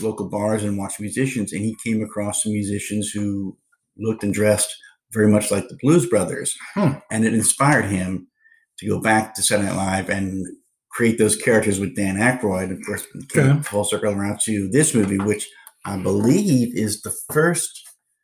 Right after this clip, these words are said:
Speaker 1: movie based on Saturday, Saturday Night Live skit
Speaker 2: Yes.
Speaker 1: characters to come out.
Speaker 2: Yes, it is.
Speaker 1: Nineteen eighty. So after that, a lot of other ones have come out since then.
Speaker 2: It is, and it's without, uh, uh,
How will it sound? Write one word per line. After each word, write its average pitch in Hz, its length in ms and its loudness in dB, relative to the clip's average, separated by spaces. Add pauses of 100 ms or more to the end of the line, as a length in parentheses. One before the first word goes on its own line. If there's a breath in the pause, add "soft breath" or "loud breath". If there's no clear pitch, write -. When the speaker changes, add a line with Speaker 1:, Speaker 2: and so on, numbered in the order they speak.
(640)
Speaker 1:
movie 135 720 6
based 113 300 -6
on 113 440 -6
Saturday, 107 800 -6 (160)
Saturday 110 440 -2
Night 107 260 -4
Live 107 400 -4
skit - 340 -6
Speaker 2:
Yes. 120 280 4
Speaker 1:
characters 135 240 2 (260)
to - 100 -6
come 127 60 0
out. 160 300 -2
Speaker 2:
Yes, - 340 2
it 131 100 0
is. 135 320 4
Speaker 1:
Nineteen 113 260 -2
eighty. 120 200 0
So 95 200 -6
after 113 260 -4
that, 113 120 -2
a 101 40 -6
lot 110 200 0
of - 80 0
other 117 180 -2
ones 107 240 -2
have 110 120 -6
come 107 200 -6
out 95 160 -6
since - 240 -6
then. - 200 -12
Speaker 2:
It 139 120 2
is, 139 280 4
and 127 140 6
it's 123 180 -4
without, 131 540 -4
uh, 117 360 -4 (280)
uh, 113 280 -8